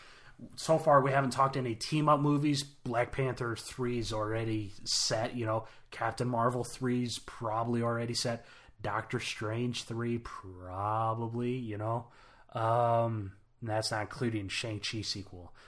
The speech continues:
That's not including Eternals two. That's not including, what else? Thor seven, you know. Um, I, and then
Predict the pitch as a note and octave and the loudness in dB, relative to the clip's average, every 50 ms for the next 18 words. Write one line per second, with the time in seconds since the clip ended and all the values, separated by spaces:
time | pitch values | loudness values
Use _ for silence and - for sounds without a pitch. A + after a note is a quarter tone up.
0 | - - - A2 G2+ - A#2+ A2 G#2+ G#2+ G2+ F#2+ - - A#2 A2+ A2 A2 G#2 G#2 | -20 -12 -8 -6 -4 -2 -2 -2 -2 -2 -4 -4 -2 0 0 0 0 0 0 -2
1 | G#2 G2 F#2+ - - - A2+ A2 G2 F#2 - - - G2 G2 F#2 G2 G2 G#2 - | -4 -6 -6 -6 -6 -4 -4 -4 -4 -4 -6 -8 -8 -8 -8 -4 -4 -4 -4 -4
2 | - A2 G#2+ G#2 G#2 G2+ G2 - - A2+ A2 A2 G#2+ G#2 G2+ F#2+ E2+ E2+ - - | -4 -4 -4 -4 -4 -6 -8 -6 -6 -4 -2 -2 -2 -4 -4 -6 -10 -12 -16 -20
3 | - - _ _ _ - - G#2+ G2+ G2 G2 G2 G2 G2 - - - - C3 C#3 | -20 -20 _ _ _ -12 -10 -10 -8 -6 -6 -6 -8 -8 -10 -12 -14 -8 -6 -6
4 | C#3 C#3 - - B2+ A#2+ A#2 A#2 A2 - - - A2+ A2+ A2 A2 G2+ F#2 E2+ - | -6 -6 -4 0 0 2 2 2 2 0 -2 -2 -2 -4 -4 -4 -6 -10 -12 -14
5 | - - - C3+ - - - A2 G2+ F#2+ F#2+ G2 G2+ G#2 G#2 G#2 A2 A#2 - - | -16 -14 -14 -14 -14 -10 -8 -4 -4 -2 -2 0 0 0 -2 -2 -4 -4 -6 -4
6 | A2+ A2 A2 G#2+ G#2+ G#2 G#2+ G#2+ G#2 G#2 G#2 G2+ G2 F#2+ F2 - - - - - | -2 -2 0 0 0 0 -2 -2 -2 -4 -4 -4 -6 -8 -10 -12 -18 -20 -20 -20
7 | - - - - - - - - - - - - - - - - - - - - | -20 -20 -20 -20 -20 -20 -16 -16 -16 -16 -18 -20 -20 -20 -20 -20 -20 -20 -20 -20
8 | - - - _ - - _ _ _ _ _ _ _ _ _ - _ _ - - | -20 -20 -20 _ -20 -20 _ _ _ _ _ _ _ _ _ -20 _ _ -20 -20
9 | _ _ _ _ - _ - F#3 G3 F#3 G3 A3 A3+ A#3 B3 B3 B3 B3 A#3+ A#3+ | _ _ _ _ -14 _ 2 4 6 8 8 8 8 8 8 10 10 10 10 10
10 | A#3+ A#3 | 8 6